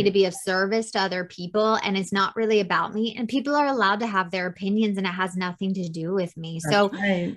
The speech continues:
Speaker 2: that was a learning process too, which as an actor, I'm used to rejection, bad reviews. You know, I've been an actor, working actor for twenty years, and you would think I would have, like, a thick skin, but
Speaker 1: But
Speaker 2: when it's
Speaker 1: this
Speaker 2: my
Speaker 1: was a whole
Speaker 2: truth.
Speaker 1: different thing. This was a whole
Speaker 2: Totally.
Speaker 1: different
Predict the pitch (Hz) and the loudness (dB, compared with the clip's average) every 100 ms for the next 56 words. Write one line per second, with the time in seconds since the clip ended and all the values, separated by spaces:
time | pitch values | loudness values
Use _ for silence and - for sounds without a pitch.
0 | - 220 240 269 247 220 220 214 208 208 | 2 4 6 4 4 4 4 4 2 2
1 | 180 180 175 - 294 269 202 - 320 359 | 2 0 -8 -6 -2 -2 -2 -2 0 4
2 | 359 302 269 294 440 - 269 240 233 254 | 4 4 2 2 2 2 0 2 2 -2
3 | 302 - - 247 214 196 190 175 175 175 | -6 -8 -4 -2 0 2 2 4 2 2
4 | - - 202 196 190 196 208 392 523 539 | -4 0 4 4 2 0 -2 -4 -8 -14
5 | - 185 240 226 220 240 208 226 226 220 | -12 4 8 8 8 6 6 4 8 10
6 | 220 220 220 220 247 226 214 208 233 220 | 12 10 8 4 2 4 4 4 4 4
7 | 208 196 220 226 202 202 208 202 196 196 | 4 2 2 -2 -2 -2 -2 -2 -2 -4
8 | 202 208 196 202 196 185 226 254 208 196 | -4 -4 -2 -2 -2 2 2 2 2 4
9 | 202 196 220 220 190 196 190 190 196 175 | 4 4 2 4 2 0 -4 0 2 2
10 | 180 170 175 175 - 180 - - - 214 | -2 -6 -8 -10 -8 -8 -6 -14 4 6
11 | 285 254 202 202 226 214 214 208 208 240 | 8 6 6 6 6 6 2 2 4 6
12 | 233 - 196 190 220 330 185 - 170 - | 6 4 6 8 8 6 4 4 2 0
13 | - 247 392 143 147 180 190 202 185 170 | 2 2 4 4 6 4 4 4 2 2
14 | - 151 - - 180 415 427 392 349 294 | -4 -4 -4 2 8 10 10 6 6 6
15 | 339 330 - - | 6 2 -4 -8